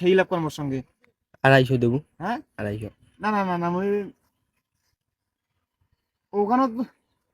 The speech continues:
Speaker 1: মুই আড়াইশো দিয়ে আর পাইম না। শুনতে কেন ওখানে একশো আশি টাকা কইছিস? ওখানে একশো আশি টাকা দেন।
Speaker 2: হুম।
Speaker 1: আর এইখান শুন আড়াইশো চাই নাই? হ্যাঁ? খালি আশি টাকা দেন।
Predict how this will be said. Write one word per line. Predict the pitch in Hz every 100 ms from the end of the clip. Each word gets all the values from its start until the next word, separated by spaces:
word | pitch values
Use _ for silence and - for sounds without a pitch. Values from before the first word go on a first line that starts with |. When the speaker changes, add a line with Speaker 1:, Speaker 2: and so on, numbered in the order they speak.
| _ _ 226
Speaker 1:
মুই | 240
আড়াইশো | 240 247
দিয়ে | 240
আর | 226
পাইম | 214
না। | 208
শুনতে | 190 233 220
কেন | 208 226
ওখানে | 247 240 254 233
একশো | 226
আশি | 240 214 208
টাকা | 247
কইছিস? | 220 214 294 - _ _ _ _ _ _
ওখানে | 185 226
একশো | 233 254
আশি | 233 196
টাকা | 214 240
দেন। | 214 208 147 -
Speaker 2:
হুম। | 127 120 - -
Speaker 1:
আর | 175
এইখান | 208 196 240
শুন | 226 220
আড়াইশো | 220 214 226
চাই | 233
নাই? | 247 277 196 143 -
হ্যাঁ? | 202 240 147 - _ _ _ _ _ _ _ _
খালি | 202 262
আশি | 226 185
টাকা | 190 160
দেন। | 135